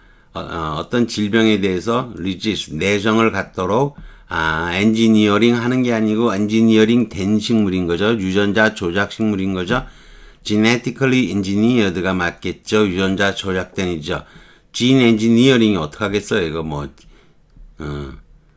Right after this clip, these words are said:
이거는 원래 engineering of genes 그러면 gene engineering이 되는데 뒷부분하고 연결이 안 되죠. 앞부분하고도 연결이 안 되고. 어, 이거 genetic engineering, 뭐 이건 되는데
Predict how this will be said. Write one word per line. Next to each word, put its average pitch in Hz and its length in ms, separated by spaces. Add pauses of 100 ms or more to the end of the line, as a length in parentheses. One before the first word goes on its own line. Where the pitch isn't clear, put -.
(260)
이거는 147 400
원래 117 220 (200)
engineering 123 640
of 104 480
genes 101 460
그러면 98 440
gene 98 240
engineering이 90 540
되는데 78 580
뒷부분하고 113 760
연결이 82 340
안 - 240
되죠. 131 320
앞부분하고도 117 720
연결이 78 400
안 65 160
되고. - 260 (1040)
어, 104 320 (160)
이거 123 260
genetic 117 520
engineering, 117 760 (200)
뭐 131 240
이건 131 260
되는데 104 680